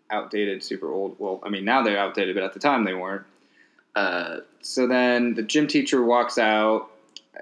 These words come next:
Speaker 1: All the kids get on their phones and start calling each other.
Speaker 2: But not
Speaker 1: Yeah.
Speaker 2: texting or doing anything else,
Speaker 1: Yeah,
Speaker 2: 'cause
Speaker 1: God.
Speaker 2: this
Speaker 1: These
Speaker 2: was two thousand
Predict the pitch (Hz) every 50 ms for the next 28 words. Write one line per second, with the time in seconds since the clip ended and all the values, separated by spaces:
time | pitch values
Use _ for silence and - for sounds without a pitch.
0 | - _ - 127 127 127 120 117 120 - 123 117 117 107 104 - - 127 117 120
1 | 117 117 113 107 - - 123 117 117 117 113 107 110 104 - - 123 123 123 -
2 | - 147 143 139 131 123 117 104 - 117 113 110 107 110 107 110 107 - - -
3 | - _ - 104 98 107 110 127 101 101 - - 151 151 147 - - 139 135 139
4 | 131 107 120 120 107 127 131 131 135 135 139 139 139 147 147 160 160 135 131 127
5 | 120 113 110 107 107 104 120 110 107 101 - 107 98 95 92 - - - - 113
6 | 113 131 120 117 - - 156 143 127 156 131 123 120 120 110 117 113 113 110 107
7 | 104 98